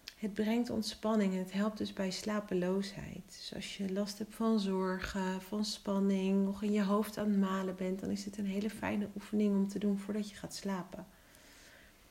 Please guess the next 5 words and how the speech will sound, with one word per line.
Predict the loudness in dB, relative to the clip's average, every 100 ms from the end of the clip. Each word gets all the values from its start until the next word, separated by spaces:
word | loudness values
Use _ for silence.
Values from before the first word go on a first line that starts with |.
| -20 -20 -20 -20
Daarbij | -4 -2 4 4 2
versterkt | -2 -4 -2 -2 0
het | -4 -4
je | -8
keel | -4 0 2 2 0